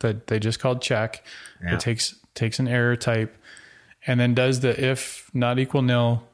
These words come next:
Speaker 1: do something. And I thought, "Wow, that's actually, I don't know why I never <laughs> thought about doing that." Um, but, uh, but yeah, and it made me think that, okay, yes, I need to think about, there was a bunch of changes to, uh, to errors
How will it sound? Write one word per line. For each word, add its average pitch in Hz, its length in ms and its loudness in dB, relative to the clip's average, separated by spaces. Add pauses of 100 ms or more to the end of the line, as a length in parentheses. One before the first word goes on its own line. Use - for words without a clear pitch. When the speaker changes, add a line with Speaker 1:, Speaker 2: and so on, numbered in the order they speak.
(160)
Speaker 1:
do 120 120 2
something. 101 420 -4 (760)
And 147 100 2
I 131 80 2
thought, 127 260 2
"Wow, 107 320 -2 (100)
that's 117 200 2
actually, 110 580 0 (240)
I 123 60 0
don't 113 100 0
know 113 80 2
why 107 320 2
I 117 60 -2
never 113 180 0
<laughs> - 0 -
thought - 460 -2
about 127 280 0
doing 117 280 0
that." 110 320 -2 (760)
Um, 110 580 0 (180)
but, 110 400 -2
uh, 107 460 0 (160)
but 143 100 0
yeah, 160 160 4
and 123 120 0
it 127 40 0
made 131 180 2
me 123 100 2
think 117 260 0
that, 107 320 -2
okay, 101 320 -4
yes, 104 300 -4
I 110 60 -2
need 110 180 0
to 113 60 -2
think 117 200 -2
about, 110 260 -2
there 120 100 0
was 110 100 0
a 117 40 -2
bunch 131 200 0
of - 60 -6
changes 117 380 0
to, 107 320 0
uh, 104 200 0
to 104 180 -4
errors 107 480 0